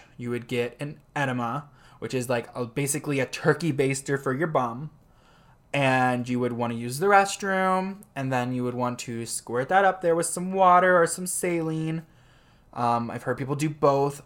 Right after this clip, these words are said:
I don't do this method, so I don't have a lot of advice about it for you. And that's how you would clean yourself out, right? Short, sweet, and simple.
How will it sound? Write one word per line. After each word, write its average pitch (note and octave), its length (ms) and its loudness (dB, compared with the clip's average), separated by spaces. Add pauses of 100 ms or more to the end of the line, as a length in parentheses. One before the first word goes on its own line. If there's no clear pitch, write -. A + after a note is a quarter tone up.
I C3+ 140 4
don't C#3 240 2
do C3+ 160 -4
this D3+ 180 -4
method, D3 540 0
so A#2 580 0 (180)
I C3 120 -2
don't A#2 100 -2
have B2+ 140 -2
a - 20 2
lot B2+ 160 2
of C3 80 -4
advice C3 320 -2
about B2 220 0
it C#3 60 -10
for B2+ 220 0
you. B2+ 280 0 (920)
And C3+ 320 0
that's B2+ 280 4
how D3+ 80 2
you C3+ 160 2
would C3+ 100 -6
clean B2 240 -8
yourself A#2+ 380 -2
out, A2 200 -4
right? A2+ 280 -10 (580)
Short, C3+ 300 0
sweet, B2+ 240 -6
and B2 100 -6
simple. A2 400 -10